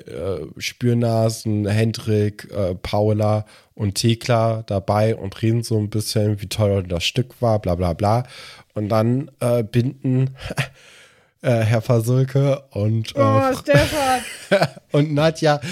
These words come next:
Speaker 1: denen eben diesen Bären auf, dass es im Schloss spukt. Und zwar pünktlich um zwanzig Uhr fünfzehn nach der Tagesschau, äh, spukt es eben im Keller.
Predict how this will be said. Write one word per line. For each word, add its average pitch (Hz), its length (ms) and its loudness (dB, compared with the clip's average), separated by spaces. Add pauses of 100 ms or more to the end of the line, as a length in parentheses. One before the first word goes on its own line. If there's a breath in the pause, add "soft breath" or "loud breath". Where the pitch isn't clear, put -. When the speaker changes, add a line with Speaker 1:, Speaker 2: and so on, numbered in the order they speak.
(320 loud breath)
Speaker 1:
denen 143 200 2
eben 139 220 2
diesen 120 340 -2
Bären 120 420 2
auf, 104 340 0 (380 loud breath)
dass 107 200 2
es 113 160 -2
im 101 200 -6
Schloss - 320 0
spukt. - 580 -2
Und 107 180 -10
zwar 107 160 2
pünktlich 127 580 0
um 113 120 -8
zwanzig 107 480 -2
Uhr 104 80 -6
fünfzehn 107 460 -2
nach 98 180 -2
der 98 160 -4
Tagesschau, 95 720 -2 (380 loud breath)
äh, 101 140 -6
spukt - 320 -6
es 117 140 -6
eben 104 220 -4
im 101 160 -10
Keller. 117 380 0